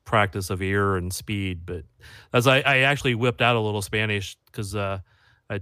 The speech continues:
took a photo of Peter and Alan and his agent together. And his agent's, like, you know, wanting me to send it to him.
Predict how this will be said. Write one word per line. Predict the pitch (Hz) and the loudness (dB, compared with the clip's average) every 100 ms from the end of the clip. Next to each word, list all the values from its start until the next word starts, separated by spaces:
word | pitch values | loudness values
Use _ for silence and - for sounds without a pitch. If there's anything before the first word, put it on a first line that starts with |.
| - | -8
took | 135 120 | -6 -4
a | 104 | -2
photo | 120 113 107 104 101 | 0 2 2 0 -4
of | 92 - _ _ _ _ _ _ _ _ _ _ | -8 -16 _ _ _ _ _ _ _ _ _ _
Peter | - 117 113 107 101 | -6 -2 0 0 -2
and | 101 | 0
Alan | 104 107 107 104 | 0 0 -2 -4
and | 101 | -6
his | 95 98 | -8 -6
agent | 104 107 113 82 | -4 -4 -6 -8
together. | 104 101 110 123 | -8 -6 -6 -8
And | - _ _ 107 | -12 _ _ -8
his | 95 | -4
agent's, | 107 107 - | -2 -4 -6
like, | 113 98 _ | -8 -8 _
you | 113 | -12
know, | 98 95 | -10 -10
wanting | 101 110 110 | -6 -2 0
me | 107 | 0
to | 101 | -2
send | - 104 | -2 -2
it | 113 | -2
to | 120 120 | -2 0
him. | 127 | -2